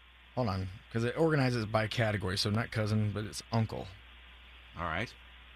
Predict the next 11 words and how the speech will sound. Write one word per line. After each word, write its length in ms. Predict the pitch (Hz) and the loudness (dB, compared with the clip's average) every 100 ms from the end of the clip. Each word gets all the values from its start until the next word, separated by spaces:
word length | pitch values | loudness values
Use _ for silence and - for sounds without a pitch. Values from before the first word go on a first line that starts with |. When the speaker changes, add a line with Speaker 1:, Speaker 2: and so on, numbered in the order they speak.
| - | -4
Speaker 1:
All 80 | 113 | -2
right. 320 | 113 110 135 95 | 0 0 -2 -4
Speaker 2:
Uncle 340 | 110 135 113 | -2 0 0
Walt. 420 | 98 113 78 - - - - - - - - | 0 0 -2 -6 -12 -20 -20 -20 -20 -20 -4
Speaker 1:
Uncle 360 | - 156 156 156 | 2 4 4 2
Walt, 800 | 139 139 160 156 139 139 - 131 - - - - | 4 4 6 6 4 2 0 -2 -6 -20 -20 -4
uh, 300 | 113 117 113 110 | 0 2 2 0
according 440 | - 135 131 127 | -2 0 2 2
to 160 | - 120 | 2 0
this 360 | 104 135 151 110 | 2 2 2 0
list, 520 | 107 110 - - | 0 0 -2 -4